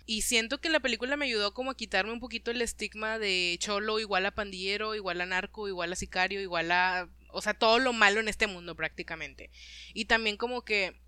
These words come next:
si te molestes por algo, o sea, es, está bien fácil pintar la indepe y ponerla del otro lado del puente y listo, ya no existen, pero pues no es así, ¿no? Al final siento que también es,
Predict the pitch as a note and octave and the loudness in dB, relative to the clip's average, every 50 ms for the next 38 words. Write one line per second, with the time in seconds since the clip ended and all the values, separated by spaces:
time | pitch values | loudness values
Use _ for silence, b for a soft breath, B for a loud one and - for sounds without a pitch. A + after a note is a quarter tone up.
0 | - - - - - - - - - B3+ - - B3+ B3+ A#3+ A#3+ A3+ G#3 G#3 - | -20 -20 -20 -20 -20 -12 -6 -4 -4 0 2 2 2 4 2 2 2 2 2 2
1 | D4 C#4+ - - E4+ D#4 B3+ A3 A#3+ B3 B3 A3+ G3+ - G3+ G#3 - A3+ A3 A3 | 0 -2 -2 -2 2 4 4 4 4 2 0 -2 -2 -2 -2 0 2 4 4 4
2 | G#3 F3+ G#3+ G#3 - - - A3+ A3+ - A#3+ G#3+ G#3+ A#3+ C4+ D#4+ - - C4+ C4+ | 4 2 2 0 -2 -2 -2 -2 2 4 4 4 6 4 2 0 2 6 6 8
3 | C4+ - - D4+ D#4 D4+ D#4+ D4 - C4+ A#3+ A#3 G#3 A3+ G#3+ A3 A#3+ B3+ C#4 C#4 | 8 6 6 4 4 4 2 0 -2 -4 -6 0 2 4 4 4 4 2 0 0
4 | C4+ B3 B3 B3 A#3+ - - C#4 C#4 C#4 C#4 C#4 C4 A3+ G#3+ - - G#3 G#3 G#3 | 0 0 0 0 -2 -2 -2 -2 0 0 0 0 0 -2 -2 -2 -2 -2 0 2
5 | G3+ G3+ A3 B3 C4 C4 B3+ A#3+ A3+ - B3 C4 B3 B3 B3 B3+ A#3+ G#3+ - - | 2 2 2 2 2 2 2 0 -2 -2 -2 0 0 2 2 2 0 0 -2 -2
6 | A3 A3 A#3 - B3+ A#3+ A3+ A3 A3 A#3+ C4 - - - B3+ A3+ G#3+ G3+ F#3+ G3 | -4 -4 -2 -2 -2 0 0 0 0 0 -2 -2 -2 -2 -2 0 2 2 2 2
7 | A#3 B3 - - - B3 A#3+ - - A#3 G3+ G3 - F#3+ F#3 F#3+ F#3 - F#3+ F#3+ | -2 -4 -6 -6 -6 -6 -8 -6 -4 -6 -6 -4 -4 -6 -6 -6 -6 -8 -8 -8
8 | F#3 G3 G3 G3+ G#3 G#3 C4+ C4+ - - C#4+ C#4+ C4 A#3+ A#3 B3 B3+ A3 G#3 G#3+ | -8 -8 -8 -8 -6 -6 -4 -4 -4 -6 -8 -6 -8 -8 -8 -8 -6 -2 -2 -2
9 | A3 - G#3+ G3+ G3+ G3 F#3+ G3 A3+ A#3 B B B B B B B B - - | -2 -4 -4 -2 0 0 0 0 -2 -6 B B B B B B B B 0 2
10 | A#3+ A3+ A3 A#3 A#3 - C#4+ - B3 A#3 A3 G#3 G3+ G3+ G#3+ A3 A#3 - - - | 2 2 2 0 -2 -2 0 0 0 0 0 0 -2 -2 -2 -4 -4 -4 -6 -10